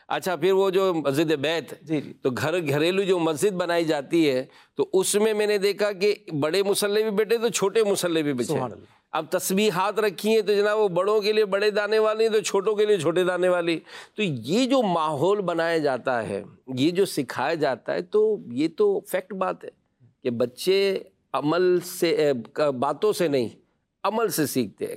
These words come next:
Speaker 1: کسی نے کہا کہ ہم ٹرین میں سفر کر رہے تھے، تو ٹرین میں سفر کرتے کرتے وہ کہا کہ خاتون کی، میرے چار بچے تھے، اب وہ بچے تو ہوتے نا ماں باپ، ہمیں موبائل دو، موبائل دو، تو موبائل لے کے وہ اپنے اس میں لگے ہوئے تھے،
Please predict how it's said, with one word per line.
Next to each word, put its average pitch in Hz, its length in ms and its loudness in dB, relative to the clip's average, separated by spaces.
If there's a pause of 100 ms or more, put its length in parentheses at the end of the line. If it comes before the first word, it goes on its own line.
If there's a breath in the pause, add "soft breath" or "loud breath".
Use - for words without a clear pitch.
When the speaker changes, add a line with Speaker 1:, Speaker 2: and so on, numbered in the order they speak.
Speaker 1:
کسی 139 220 0
نے 156 120 2
کہا 151 240 -2
کہ 160 140 -2
ہم 156 120 0
ٹرین 151 240 2
میں 170 120 4
سفر 156 300 0
کر 151 140 2
رہے 123 140 2
تھے، 127 200 -2 (720)
تو 135 80 0
ٹرین 151 340 2
میں 180 80 4
سفر 175 340 -2
کرتے 170 320 -2
کرتے 160 280 0
وہ 147 240 4
کہا 143 160 -2
کہ 143 160 0
خاتون 147 420 0
کی، 160 100 2
میرے 135 340 2
چار 135 220 -2
بچے 147 320 0
تھے، 139 200 0 (640 soft breath)
اب 127 100 0
وہ 135 60 2
بچے 139 300 0
تو 151 100 2
ہوتے 156 180 0
نا 214 60 2
ماں 180 180 0
باپ، 165 160 2
ہمیں 170 200 2
موبائل 180 380 0
دو، 180 120 2
موبائل 170 360 0
دو، 139 160 0 (420)
تو 139 120 2
موبائل 165 320 2
لے 175 140 0
کے 160 120 0
وہ 139 180 4
اپنے 143 220 0
اس 165 100 2
میں 180 100 2
لگے 175 200 0
ہوئے 190 120 0
تھے، 156 200 0